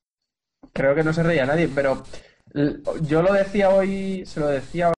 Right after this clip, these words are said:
hoy a, en el grupo que tenemos los de Zona Hércules, eh, decía yo que, que a mí me parecería hasta una buena noticia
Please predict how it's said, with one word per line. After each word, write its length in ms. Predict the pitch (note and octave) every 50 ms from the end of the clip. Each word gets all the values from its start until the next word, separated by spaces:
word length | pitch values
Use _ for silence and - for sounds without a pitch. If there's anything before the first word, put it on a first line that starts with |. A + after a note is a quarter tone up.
| - E3+
hoy 340 | E3+ E3+ E3 E3 E3 E3 D#3
a, 320 | D#3+ D#3 D3 C#3+ - - -
en 140 | - D#3 D3+
el 120 | D3+ D3
grupo 500 | C#3 D3+ D#3 D#3+ D#3+ - D#3+ D#3 D3+ D#3
que 80 | - D#3+
tenemos 600 | D#3 C#3+ D3 D#3 D3 D3+ D3+ D3 D3+ D3+ - - - - - - - - - -
los 260 | D3 D#3 E3 E3 D#3+
de 340 | D#3 D#3 D3+ D3 D3 D3 C#3+ D3
Zona 240 | - D#3+ D#3 D#3 D#3+
Hércules, 480 | E3 D#3+ D#3+ F3 F3+ G3 A#3 A#3+ - - - - - - _ _
eh, 600 | - C#3+ D3+ C#3+ C#3 C#3 C3+ C3 C3 B2+ B2+ B2 B2 B2 - - - - - - _ _ D#3+
decía 380 | D#3 D3+ D3 - D3+ D#3 E3
yo 240 | E3+ E3 F#3 G3 F#3+
que, 300 | A3 G#3 G3 E3+ - - -
que 80 | E3
a 60 | D3
mí 100 | C#3 D3
me 100 | D#3+ F3
parecería 440 | F3+ A3 G3+ F3 D#3+ D#3 D3 D3+ D#3
hasta 360 | D#3+ D#3+ - F3+ E3+ D#3+ D3+ D3+
una 160 | D#3 D#3 D#3+
buena 260 | D#3+ E3 E3+ E3 E3
noticia 600 | D#3+ D#3+ D#3+ E3 E3 D#3+ - F#3 F#3+ G3+ - -